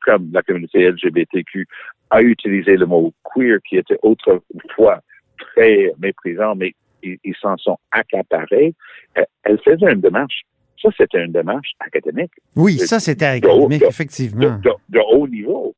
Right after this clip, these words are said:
Speaker 2: Ben oui.
Speaker 1: Et elle s'est faite attaquer, vilipender, et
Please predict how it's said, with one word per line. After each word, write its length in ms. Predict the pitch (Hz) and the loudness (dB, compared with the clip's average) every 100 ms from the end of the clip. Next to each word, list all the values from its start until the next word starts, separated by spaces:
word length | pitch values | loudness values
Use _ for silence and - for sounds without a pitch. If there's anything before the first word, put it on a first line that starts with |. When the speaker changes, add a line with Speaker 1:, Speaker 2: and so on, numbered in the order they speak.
| - | -6
Speaker 2:
Ben 160 | 131 131 | -2 0
oui. 200 | 147 135 | 0 0
Speaker 1:
Et 140 | 139 147 | 0 0
elle 160 | 139 135 - | -2 -2 -6
s'est 160 | 165 165 | -8 -4
faite 180 | 233 220 - | -4 -4 -6
attaquer, 760 | 180 240 - 185 139 - 190 180 _ _ _ - | -4 -2 0 -2 -2 -12 -12 -14 _ _ _ -16
vilipender, 1000 | 214 131 254 294 220 147 104 87 104 247 _ _ _ _ _ 147 | -12 -8 -6 -2 -2 -2 -4 -6 -6 -8 _ _ _ _ _ 0
et 260 | 208 180 | 0 -2